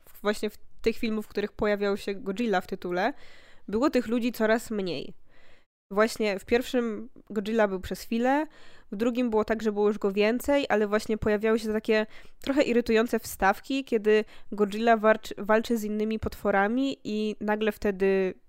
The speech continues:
przenosimy się do ludzi. I jakby nas to interesowało. No, strzelam, że niewiele osób ogląda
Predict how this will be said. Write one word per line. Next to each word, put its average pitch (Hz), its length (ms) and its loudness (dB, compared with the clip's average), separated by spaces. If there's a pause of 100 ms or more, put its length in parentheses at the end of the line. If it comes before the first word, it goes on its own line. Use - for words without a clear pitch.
(300)
przenosimy 202 460 2
się 190 120 0
do 180 120 0
ludzi. 175 440 -2
I - 20 -2
jakby 180 440 -2
nas 185 220 -6
to 190 100 -2
interesowało. 180 800 0
No, 202 260 -2 (640)
strzelam, 240 400 4
że 214 300 4
niewiele 202 360 2
osób 185 260 0
ogląda 180 720 0